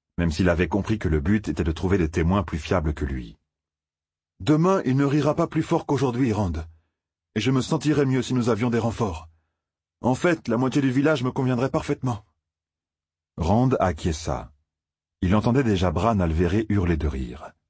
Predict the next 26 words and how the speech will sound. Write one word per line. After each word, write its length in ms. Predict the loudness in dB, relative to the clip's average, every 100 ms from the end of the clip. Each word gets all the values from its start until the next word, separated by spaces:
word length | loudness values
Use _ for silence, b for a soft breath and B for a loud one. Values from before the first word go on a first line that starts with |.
| _ _ _ _ _ -2
Des 140 | -2
témoins 300 | 2 2 2
supplémentaires 640 | 0 0 0 2 2 2 2
ne 80 |
feraient 280 | 0 0 -2
pas 100 | -2
de 80 | -2
mal. 400 | -4 -4 -10 -18 _ _ _ _ _ -4
Et 100 | -4
s'ils 240 | 0 0
étaient 160 | 2 0
trois 320 | 0 0 2
à 120 | 0
avoir 240 | 0 -2 0
vu 100 | -2
le 80 |
cavalier, 640 | -2 -2 -4 -2 0 -2 b b b
d'autres 300 | -2 0 0
personnes 340 | -2 0 0 2
avaient 160 | 0
dû 80 | 0
l'apercevoir, 840 | 0 0 -4 -4 -4 -4 -4 -12 -6
pas 120 | -4
vrai ? 340 | -2 -2 -4 -12 _ _ _ _ _ _ _ _ _ -2
Marché 280 | 0 2 2
conclu. 460 | 2 0 -4 -6